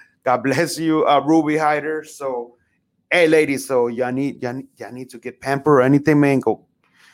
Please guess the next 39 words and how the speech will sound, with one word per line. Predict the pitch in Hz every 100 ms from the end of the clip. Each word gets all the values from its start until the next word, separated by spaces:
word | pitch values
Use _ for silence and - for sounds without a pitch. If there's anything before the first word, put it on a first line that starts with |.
| _ -
go | 120 131
out | 131
there | 135 131
to | 123
Miss | 123 110
Ruby | 113 127 131
Hyder. | 127 127 127 131
She | - - 143 147
will | 147 147 139 120 143 117 - -
take | 214 - - _ -
care | 302 277 254
of | 214
you. | 160 131 -
Trust | - 254 - -
me, | 170
man. | 143 151 151
We | 170
had | 170
an | 156
amazing | 143 156 170 170 160 135 _ _ _ -
podcast | 170 - 180 165
show | - 175 170
with | 151 139
me | 143 160
and | 151
her | 156 160
a |
couple | 156 160 - 143
of | 139
days | 160 170
ago, | 170 147 156 160 - _ _ -
and, | 127
uh, | 127 123 117
I'm | 117
telling | 117 147 139
you, | 120
I'm, | 117 123 - -
I'm, | 117 120
I'm, | 113 113 104